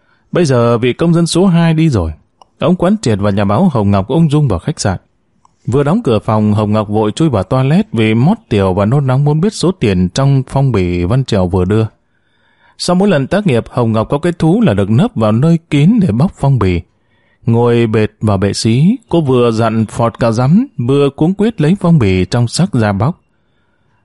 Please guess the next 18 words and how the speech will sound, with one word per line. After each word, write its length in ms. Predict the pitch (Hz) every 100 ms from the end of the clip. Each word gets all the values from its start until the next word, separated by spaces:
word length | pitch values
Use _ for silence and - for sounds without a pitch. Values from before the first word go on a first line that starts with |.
| _
Mắt 260 | 110 127 -
cô 260 | 117 117
sáng 260 | - 120 160
rực 260 | 113 92
lên 300 | 107 110 117 107 _
khi 180 | 175
nhìn 180 | 170 135
thấy 140 | 175 170
hai 260 | 170 175
tờ 160 | 165 98
đô 140 | 110
la 420 | 120 117 120 117 -
mệnh 240 | 120 123
giá 180 | 117 147
một 240 | 190 90 -
trăm 220 | - 110 101
đô 120 | 98
la. 180 | 95